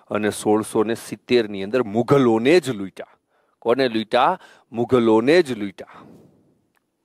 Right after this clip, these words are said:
શાંતિદાસ ઝવેરીએ સરસપુરમાં બનાવેલું ચિંતામણી પાર્શ્વનાથ દેરાસર, જેને ઔરંગઝેબે તોડી નાખ્યું અને એને કુવત ઉલ ઇસ્લામ મસ્જિદ બંધાવી, પરંતુ દારા શિકોહના શાહી ફરમાનથી ત્યાં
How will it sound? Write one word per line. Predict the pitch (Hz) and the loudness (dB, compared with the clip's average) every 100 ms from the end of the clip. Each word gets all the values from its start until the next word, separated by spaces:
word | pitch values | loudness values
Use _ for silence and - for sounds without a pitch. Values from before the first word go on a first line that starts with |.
| _ - - - - | _ -20 -20 -20 -6
શાંતિદાસ | - 143 160 170 175 190 - | 0 0 2 4 6 4 2
ઝવેરીએ | 180 127 139 175 170 160 110 135 - - _ | -2 2 4 4 2 0 0 0 -4 -20 _
સરસપુરમાં | - 147 165 - - 165 170 170 180 175 | 0 4 4 2 -4 0 2 4 2 4
બનાવેલું | 151 156 160 156 160 135 139 | 2 4 0 2 2 2 0
ચિંતામણી | - 143 147 - 170 170 165 175 | 0 -2 0 2 2 2 0 0
પાર્શ્વનાથ | - 143 143 - 156 160 165 165 | 0 0 0 -2 -2 0 0 -2
દેરાસર, | 139 143 151 143 123 95 - _ _ _ _ _ | 2 4 4 2 -2 -6 -10 _ _ _ _ _
જેને | - 135 147 151 131 156 | -2 0 2 2 2 2
ઔરંગઝેબે | 143 147 165 160 156 160 165 | 4 4 4 2 2 4 2
તોડી | - 170 196 190 | 2 2 4 2
નાખ્યું | 143 120 - 120 147 - - | 0 -2 -4 -6 -8 -10 -8
અને | 127 135 147 | 0 2 4
એને | 151 | 2
કુવત | - 160 170 196 202 - | 0 2 6 6 4 0
ઉલ | 165 165 - | 0 0 0
ઇસ્લામ | 143 - 156 175 | -4 -2 2 2
મસ્જિદ | 185 143 131 139 139 | 2 2 0 0 0
બંધાવી, | 135 131 123 113 101 127 - - - | 0 2 2 2 0 -8 -10 -20 0
પરંતુ | 131 139 127 135 | 2 2 2 -2
દારા | 120 131 156 190 | 2 2 4 2
શિકોહના | - 170 - 160 151 139 147 | 0 -6 -2 0 2 2 -2
શાહી | - 143 143 143 190 | -2 0 0 0 -4
ફરમાનથી | - 151 143 151 147 - 131 147 | -2 0 2 2 0 -6 -8 -6
ત્યાં | - 143 | 0 0